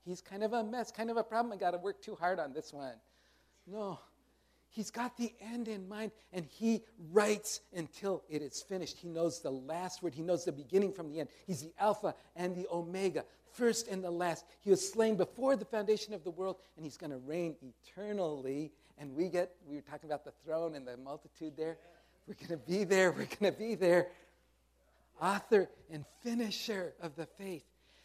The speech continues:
And we're in his story. We're in his story. So when the adversity comes, does that mean, "Oh, he skipped a page"? He wrote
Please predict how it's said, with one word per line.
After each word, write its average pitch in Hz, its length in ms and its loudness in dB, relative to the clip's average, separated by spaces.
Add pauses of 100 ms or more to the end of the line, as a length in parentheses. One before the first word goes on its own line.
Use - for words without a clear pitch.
(200)
And 196 220 0
we're 247 220 4
in 247 220 -4
his 214 300 -10
story. 269 800 -6 (460)
We're 220 180 -4
in 226 240 -10
his 208 140 -20
story. 214 640 -12 (3000)
So 226 200 4
when 233 280 0
the 226 200 -4
adversity 247 580 -4
comes, 240 640 -14
does - 140 -14
that 202 120 -4
mean, 190 220 -12
"Oh, 160 140 0
he 147 160 -8
skipped - 380 -8
a 202 40 -4
page"? 262 720 -14 (2750)
He 214 200 -4
wrote 202 420 4